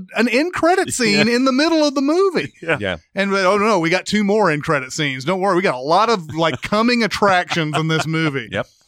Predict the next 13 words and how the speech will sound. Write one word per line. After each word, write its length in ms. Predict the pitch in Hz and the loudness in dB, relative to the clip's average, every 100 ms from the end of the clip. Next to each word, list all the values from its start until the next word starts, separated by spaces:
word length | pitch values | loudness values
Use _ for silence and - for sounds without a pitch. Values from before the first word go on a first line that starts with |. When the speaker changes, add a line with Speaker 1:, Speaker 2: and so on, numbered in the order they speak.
| - | -16
Speaker 1:
Um, 600 | 156 160 165 160 160 156 160 | -4 -2 0 -2 -2 -6 -10
the 160 | 160 190 | -4 0
other 160 | 254 285 | 2 2
one 160 | 269 | -2
that 80 | 240 233 | -2 -4
came 240 | 226 220 | -6 -4
out 100 | 220 | -4
was 140 | 180 | -4
Ant-Man. 580 | - 185 214 196 202 196 | -6 -6 -6 -6 -4 -4
We've 140 | 180 156 | -8 -10
discussed 420 | 156 214 208 - | -12 -6 -6 -6
this 220 | 196 190 | -6 -6
before. 640 | 180 - 175 170 170 165 | -10 -8 -10 -8 -6 -6